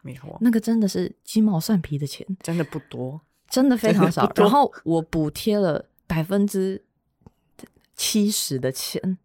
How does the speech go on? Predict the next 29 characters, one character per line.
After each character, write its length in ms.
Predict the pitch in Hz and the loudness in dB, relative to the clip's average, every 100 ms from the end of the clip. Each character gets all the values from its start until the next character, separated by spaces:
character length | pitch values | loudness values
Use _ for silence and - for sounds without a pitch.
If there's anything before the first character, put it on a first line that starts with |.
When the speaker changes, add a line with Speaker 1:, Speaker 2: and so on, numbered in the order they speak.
| - | -8
Speaker 1:
嗯。 360 | 147 131 127 - | -6 -6 -8 -4
Speaker 2:
我 120 | 160 | -4
自 180 | - 208 | -2 -4
己 180 | 160 | -4
自 220 | 135 - 196 | -6 -4 -4
掏 220 | - 147 | 0 -2
腰 180 | 143 135 | 0 -2
包 180 | 131 | -4
下 160 | 143 131 | -6 -10
去 140 | 135 | -8
拍 240 | 143 - 131 | -6 -4 -6
摄， 180 | - 143 | -6 -4
因 160 | 156 | -4
为 80 | 165 | -2
我 40 | 151 | -4
想 180 | 151 | -6
要 120 | 123 135 | -6 -4
让 120 | 151 | -4
商 240 | - 156 | -4 -4
品 160 | 165 135 | -4 -6
呈 200 | - 131 | -8 -6
现 180 | 151 143 | -6 -4
更 160 | 147 | -6
好， 140 | 135 - | -6 -6
无 160 | 131 | -2
论 120 | 156 | -2
花 160 | 147 131 | -2 -4
多 160 | 120 - | -4 -8
少 140 | - | -10